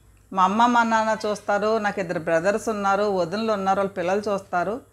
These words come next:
నేను ఇంత చీప్ మనిషిని ఇంత, ఇంత నీచకంగా చూస్తారేమో అని భయం భక్తి లేకుండా ఆ బిగ్ బాస్ షోలో లైట్లు కెమెరాలు అన్నీ, ఆ, లైట్లు ఆపేసిన కెమెరాలు మటుకు ఆన్లోనే ఉంటాయి కదా,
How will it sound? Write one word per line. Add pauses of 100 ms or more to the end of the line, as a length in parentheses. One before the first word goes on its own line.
(480)
నేను
ఇంత
చీప్
మనిషిని
ఇంత, (520)
ఇంత
నీచకంగా
చూస్తారేమో
అని
భయం
భక్తి
లేకుండా (1120)
ఆ
బిగ్
బాస్
షోలో
లైట్లు
కెమెరాలు
అన్నీ, (1160)
ఆ, (480)
లైట్లు
ఆపేసిన
కెమెరాలు
మటుకు
ఆన్లోనే
ఉంటాయి
కదా,